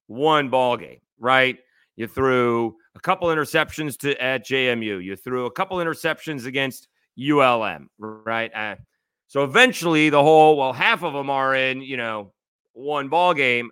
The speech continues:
Okay, but now you got, you know, one, two, three, four other ball games where you've thrown an interception, right? Someone complained that I didn't have Grayson McCall in my top five, and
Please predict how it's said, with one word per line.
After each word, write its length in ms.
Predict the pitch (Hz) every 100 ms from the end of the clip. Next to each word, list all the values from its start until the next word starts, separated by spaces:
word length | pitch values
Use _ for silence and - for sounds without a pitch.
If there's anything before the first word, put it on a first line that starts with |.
| -
Okay, 400 | 123 175 151 135
but 160 | 127
now 200 | 131 143
you 180 | 147 143
got, 380 | 131 131 123 123 _ _ _ _ _ _ _
you 80 | 107
know, 100 | 110
one, 320 | 120 139 135
two, 240 | 120 135
three, 260 | 117 131 131
four 640 | - - 156 156 131 123
other 160 | 123 117
ball 240 | 120 120
games 300 | 117 110 104 _ _ _ _ _ -
where 140 | 147
you've 120 | 139 -
thrown 400 | - 139 151 143
an 140 | 117
interception, 560 | 98 - 82 - 76 76
right? 240 | 117 120
Someone 240 | - 143 135
complained 580 | 120 117 135 131 127 101 _ _
that 100 | 110
I 60 | 120
didn't 140 | 120
have 120 | 127 107
Grayson 280 | 131 120
McCall 220 | 120 123 123
in 60 |
my 80 | 117
top 300 | 107 117 -
five, 420 | 151 165 123 127
and 140 | 120